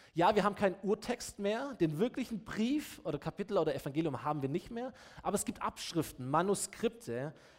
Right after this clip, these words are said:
dreizehntausend vom Neuen Testament,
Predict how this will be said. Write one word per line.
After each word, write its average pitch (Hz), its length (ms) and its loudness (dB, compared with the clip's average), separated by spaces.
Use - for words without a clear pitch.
dreizehntausend 214 1500 2
vom 147 240 -2
Neuen 165 220 0
Testament, 160 580 -2